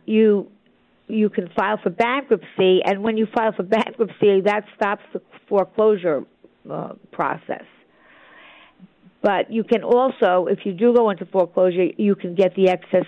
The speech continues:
money after a foreclosure sale if they sell it for more. So don't get caught off guard. If you're a New York homeowner who's behind in your mortgage payments,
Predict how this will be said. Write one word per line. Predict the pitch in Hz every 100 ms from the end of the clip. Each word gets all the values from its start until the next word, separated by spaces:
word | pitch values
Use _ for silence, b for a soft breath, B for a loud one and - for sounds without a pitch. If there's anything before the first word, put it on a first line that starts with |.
| -
money | 196 180 165
after | 165 175
a | 165
foreclosure | 165 165 185 180 160 160 170
sale | 151
if | 160
they | - - -
sell | 156
it | 165
for | 160
more. | 190 214 - - _ _ _ B B B B B B B B B B -
So | 247 214
don't | 190 247 254
get | 294 277
caught | - 240 226 - -
off | 220 190
guard. | - 262 214
If | -
you're | 214 202
a |
New | 208 247
York | 247 233
homeowner | 240 247 220 208 202
who's | 202 190
behind | 170 202 - 233 233 233
in | 226
your | 226 220
mortgage | 233 247 226 -
payments, | 180 170 180 180